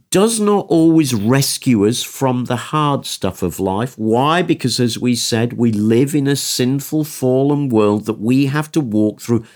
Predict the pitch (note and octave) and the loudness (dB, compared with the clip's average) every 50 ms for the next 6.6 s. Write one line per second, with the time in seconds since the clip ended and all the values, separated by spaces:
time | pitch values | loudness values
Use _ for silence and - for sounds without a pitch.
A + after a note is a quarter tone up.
0 | _ _ _ _ _ _ _ - C3 C3+ C#3 C3+ - - E3+ D#3 C#3 C#3+ C#3 B2+ | _ _ _ _ _ _ _ -2 0 0 0 0 0 0 0 2 4 4 2 2
1 | C3 C3 - - C#3 C3 G#2+ B2+ C3 B2 B2+ B2+ A#2 - - C3+ - - - - | 2 0 -2 -2 -2 -2 0 0 0 2 2 0 -2 -2 -4 -4 -4 -6 -6 -8
2 | A2 G2 F#2+ F2+ - - E2+ E2+ - - F2+ F2 F2 F2+ F2 F2+ F2+ - - - | -8 -6 -6 -8 -8 -8 -8 -8 -8 -8 -8 -6 -4 -4 -6 -6 -8 -14 -14 -10
3 | D#2 D2 D#2+ E2 - _ _ _ _ _ _ _ _ _ _ _ _ _ _ G#2+ | -8 -6 -6 -8 -10 _ _ _ _ _ _ _ _ _ _ _ _ _ _ -6
4 | G#2+ C#3+ C#3+ C#3 D3 A#2 G#2+ F#2 F2+ C3+ C#3 D3 F3+ G3 G#3 G#3 G3+ - - - | -2 0 2 2 0 0 -2 -4 0 0 2 4 4 4 4 2 0 -2 -6 -6
5 | - C3+ D3+ C#3+ D3+ C#3+ B2 - - - C3+ D#3 F#3+ A3+ A#3 A3+ A3 G#3+ G3 D#3+ | -2 0 2 4 4 4 2 0 -2 0 2 4 4 4 2 2 0 0 0 -2
6 | - - - C#3+ B2+ F#2 D2+ D#2+ D#2 D2+ D2+ | -4 -4 -2 0 0 2 0 0 -2 -2 -6